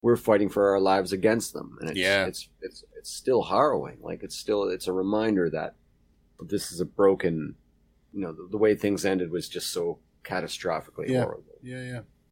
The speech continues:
Speaker 2: From their high vantage point, the batch assault one of the walkers using zip lines to board it.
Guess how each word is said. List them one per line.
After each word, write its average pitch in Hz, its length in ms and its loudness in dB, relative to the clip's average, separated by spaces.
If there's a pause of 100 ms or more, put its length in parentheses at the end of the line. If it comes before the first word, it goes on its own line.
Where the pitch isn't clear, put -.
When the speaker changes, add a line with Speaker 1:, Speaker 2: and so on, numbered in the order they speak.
(520)
Speaker 2:
From 147 200 2
their 139 140 8
high 147 180 8
vantage 131 400 8
point, 127 240 2
the 107 80 2
batch 104 400 2
assault - 500 4
one 98 180 -4
of 95 80 -6
the 98 80 -4
walkers 90 540 -2
using 92 300 -10
zip 101 320 -2
lines 80 420 -4
to 92 100 -6
board 85 380 -2
it. 73 240 -8